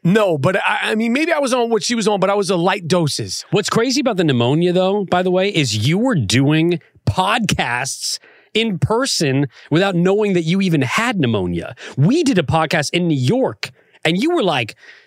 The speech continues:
Speaker 2: "My name is the Gringo Mandingo." You were, like, doing full podcasts, and you were like, "I don't feel that gr-," I remember you telling me, you were like, "I don't feel that great, and my, like, my throat's a little, like, dry," but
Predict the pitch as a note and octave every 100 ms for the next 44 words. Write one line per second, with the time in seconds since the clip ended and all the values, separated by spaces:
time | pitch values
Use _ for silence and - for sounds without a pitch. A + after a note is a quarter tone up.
0 | _ _ _ - F#3+ A3 F#3 F#3 A3+ G#3+
1 | G#3 G3+ A3 F#3 A#3+ F4+ G#3 D#3+ B2+ G#3+
2 | G3+ - - - C4 C#4 F3 G3+ A3+ G#3+
3 | F#3+ - _ _ _ _ _ _ - F3+
4 | A3+ A3 - - B3+ A3+ - A3 A#3 A3
5 | G#3 - G#3 A#3 C#4+ C4 A#3 - B3 A3
6 | G3 E3 - - C#3+ B3+ - - F#3+ G3
7 | G3+ F#3 F#3 F#3+ F#3 F3 D#3 D3 C3 C3+
8 | B2+ F3 G3+ F3 F#3+ F#3 F3 F3+ E3 D3
9 | C#3 F3 F3 F3+ E3